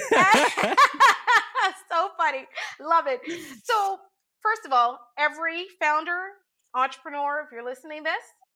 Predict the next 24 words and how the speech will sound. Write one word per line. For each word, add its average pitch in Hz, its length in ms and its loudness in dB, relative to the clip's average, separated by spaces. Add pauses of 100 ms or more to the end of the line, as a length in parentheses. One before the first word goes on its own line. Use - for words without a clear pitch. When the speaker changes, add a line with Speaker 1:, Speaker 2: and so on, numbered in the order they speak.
(260)
Speaker 2:
you 214 180 -10 (260)
have 269 300 2 (100)
to 269 80 -4
become 247 380 -8
like 240 160 -10
a 226 100 -12
scientist 208 500 -12
when 202 100 -16
it 196 140 -16
comes 208 240 -16
to 208 60 -18
thinking 196 360 -18
about 185 300 -2
the 190 80 -16
results 185 420 -10
in 190 100 -20
your 180 80 -14
business. 160 460 -18
So 170 260 -4 (460)
what 220 140 0
I 247 80 2
would 359 160 -10
say 247 260 -2
is 196 580 -8